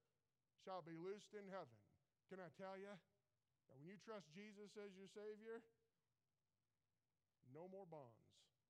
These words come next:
no more chains. Oh, we still battle sin, but you're not bound to it any longer. You,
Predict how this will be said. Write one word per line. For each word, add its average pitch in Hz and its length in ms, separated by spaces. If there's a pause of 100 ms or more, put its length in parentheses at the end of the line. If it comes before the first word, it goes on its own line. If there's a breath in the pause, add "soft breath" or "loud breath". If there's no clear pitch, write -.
(1600)
no 156 80
more 190 240
chains. 123 320 (1800)
Oh, 151 80
we 175 160
still 190 240
battle 156 400
sin, 143 400 (1300)
but 120 80
you're 151 160
not 151 160
bound 156 360
to 143 120
it 127 80
any 131 240
longer. 131 440 (1500)
You, 160 120